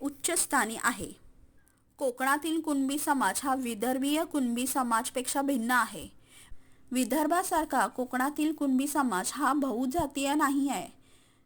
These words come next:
पण कोकणातील कुणबी समाजात मुख्यतः तिलोरी कुणबी ही जात दिसून येते. कोकणातील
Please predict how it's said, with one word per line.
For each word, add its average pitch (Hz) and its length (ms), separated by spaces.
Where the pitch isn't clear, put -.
पण 262 300
कोकणातील 269 680
कुणबी 294 420
समाजात 269 580
मुख्यतः 277 720
तिलोरी 285 440
कुणबी 294 380
ही 320 200
जात 262 260
दिसून 247 400
येते. 135 320
कोकणातील 269 680